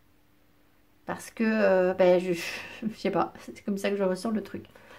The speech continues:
Voilà, peut-être que c'est inhabituel. Alors, qu'est-ce qu'on avait ici ? On avait, euh, elle est sautée à ce moment-là, je crois. Ici, c'est la carte qui nous dit ce que la relation veut vraiment. Donc, on avait ce fiche la paix, hein. Et là, on avait le roi de bâton.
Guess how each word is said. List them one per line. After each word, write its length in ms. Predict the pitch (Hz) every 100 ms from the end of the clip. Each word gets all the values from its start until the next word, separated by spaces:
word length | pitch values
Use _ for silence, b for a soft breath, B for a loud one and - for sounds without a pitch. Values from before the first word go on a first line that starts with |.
| B B -
Voilà, 200 | 180 -
peut-être 320 | 214 220 214
que 100 | 214
c'est 160 | 214
inhabituel. 520 | 202 196 196 - 240 254
Alors, 200 | 214 196
qu'est-ce 140 | 359 -
qu'on 180 | 330
avait 220 | 254 226 214
ici ? 420 | 208 - 220 220 B B B
On 120 | 220
avait, 420 | 233 220 220 214 -
euh, 220 | 196 190 196 202
elle 120 | 220 220
est 40 |
sautée 340 | 220 262 254
à 60 | 262
ce 100 | 262 247
moment-là, 260 | 220 214
je 100 | 254
crois. 200 | - - - _ _ - - _ _ _ _ _ _ _ - b b -
Ici, 240 | 233 -
c'est 160 | 277 233
la 120 | 220
carte 340 | 226 240 247
qui 160 | 240 233
nous 140 | 226
dit 160 | 214 240
ce 100 | 233
que 140 | 220
la 160 | 214 214
relation 560 | 254 254 240 - 233 214
veut 160 | 220
vraiment. 460 | 233 233 220 220 220 B B B -
Donc, 180 | 196 214
on 100 | 214
avait 440 | 214 202 208 202
ce 180 | - -
fiche 300 | 214 233 220
la 120 | 208
paix, 260 | 202 233 294
hein. 160 | 240 - - _ _ b b b -
Et 80 | 214
là, 320 | 226 269 254
on 180 | 208 214
avait 300 | 220 208 240
le 140 | 190
roi 280 | 170 233 254
de 60 | 226
bâton. 400 | 208 208 -